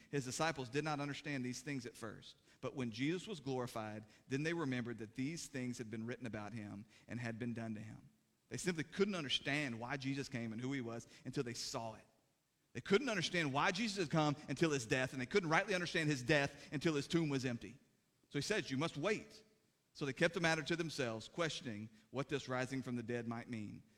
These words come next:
The men did as Jesus commanded, but they couldn't help but wonder. So they asked each other, "What is Jesus talking about with this raising from the dead?" And so it's easy for us on this side to wonder, what was wrong with these guys?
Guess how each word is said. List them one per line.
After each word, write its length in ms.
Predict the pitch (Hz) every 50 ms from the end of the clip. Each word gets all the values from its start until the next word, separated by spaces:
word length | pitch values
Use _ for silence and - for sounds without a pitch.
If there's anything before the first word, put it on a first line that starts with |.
| _ _ _ _ _ _ -
The 60 | -
men 220 | 120 135 156 156 135
did 240 | 131 151 170 156
as 100 | 135 120
Jesus 320 | 110 113 143 143 127 131 123
commanded, 400 | - 135 120 120 120 123 117 104
but 80 | 117
they 60 | 117 113
couldn't 300 | - - 170 175 165 143
help 200 | 139 139 151 - 127
but 120 | 110 -
wonder. 240 | 110 117 123 117 107
So 120 | 107 -
they 60 | 127 120
asked 260 | 120 147 175 - -
each 160 | 127 - 127
other, 100 | 107 104
"What 160 | 104 113 202
is 80 | 262 202
Jesus 300 | - 180 160 123 123 -
talking 420 | - - 190 220 214 - - 127
about 300 | 123 113 123 110 107 - - - - -
with 120 | - 139 123
this 160 | 156 131 -
raising 340 | 240 147 160 165 156 160 143
from 160 | 143 147 139
the 80 | 135
dead?" 340 | 123 127 120 104 85 80 71 - _ _ _ _ _ _ _ _
And 100 | - 151
so 80 | - 196
it's 140 | 170 - -
easy 300 | - 220 262 285 349 262
for 160 | 165 - 151
us 180 | 131 117 110 -
on 120 | 139 131 131
this 140 | 139 139 139
side 260 | - 139 117 113 113
to 60 | 120
wonder, 320 | 117 131 185 214 147 117 - - - -
what 120 | - 440
was 100 | 466 254
wrong 240 | 131 143 175 285 381
with 140 | 381 359 -
these 140 | 143 131 113
guys? 540 | - 131 113 113 113 - - - - -